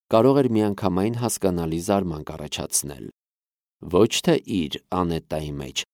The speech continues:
նա սոցիալական անջրպետներ չէր նկատում,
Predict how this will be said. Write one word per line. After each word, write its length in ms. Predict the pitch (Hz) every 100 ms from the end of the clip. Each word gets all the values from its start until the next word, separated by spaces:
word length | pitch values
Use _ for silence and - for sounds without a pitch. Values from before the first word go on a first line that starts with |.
| _
նա 180 | 101 104
սոցիալական 800 | 104 113 101 98 95 90 95 98
անջրպետներ 840 | 107 98 98 98 95 92 92 95
չէր 260 | - 85 85
նկատում, 540 | 98 98 73 - -